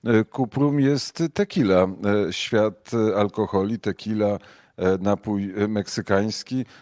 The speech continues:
znany Wojciechowi, e, Cejrowskiemu, ale nie o tequili rozmawiajmy, tylko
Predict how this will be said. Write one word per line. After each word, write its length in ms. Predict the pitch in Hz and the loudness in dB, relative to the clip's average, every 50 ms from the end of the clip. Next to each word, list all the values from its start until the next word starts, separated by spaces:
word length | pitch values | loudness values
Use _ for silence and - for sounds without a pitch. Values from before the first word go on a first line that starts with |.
| _ _ _ | _ _ _
znany 480 | 110 107 90 87 104 104 104 110 113 107 | -4 -4 -2 0 0 2 2 2 0 0
Wojciechowi, 600 | 95 113 110 - 107 101 - 120 104 101 113 110 110 104 117 | 0 -2 -2 -2 -4 -2 -2 -2 0 0 -4 -4 -6 -2 0
e, 140 | 113 107 104 | 0 0 0
Cejrowskiemu, 720 | - - 123 113 107 117 110 - - - 147 151 151 151 | 0 0 -2 0 0 0 -2 -2 -2 -2 -2 0 2 2
ale 180 | 147 143 143 | 2 2 2
nie 140 | 139 143 143 | 2 2 2
o 40 | 131 | 0
tequili 500 | - - 156 143 - - 185 170 160 156 | 2 0 -2 -2 -2 -6 -4 -2 0 0
rozmawiajmy, 640 | 143 147 123 127 143 143 131 151 151 151 143 143 135 | 0 0 0 0 -2 0 0 0 0 0 0 0 -2
tylko 400 | - 151 139 120 - 143 143 | -2 -4 -6 -2 0 0 0